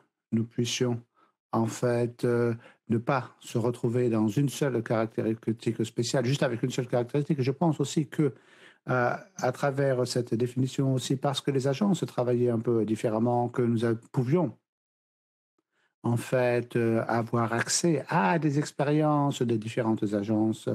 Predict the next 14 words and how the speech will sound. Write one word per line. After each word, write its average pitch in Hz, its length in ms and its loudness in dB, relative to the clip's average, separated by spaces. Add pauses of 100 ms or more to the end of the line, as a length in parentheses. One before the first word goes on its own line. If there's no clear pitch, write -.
(520)
et 175 320 0 (1200)
aussi 131 760 0 (100)
leur 143 1040 2
matériel 131 640 0
éducatif. 117 720 -2
Et 104 200 2
donc, 107 560 2
ils 104 280 0
avaient 107 300 0 (420)
développé 120 640 2
ceci 120 540 0
à 117 80 0
travers, 117 680 0
euh, 113 160 2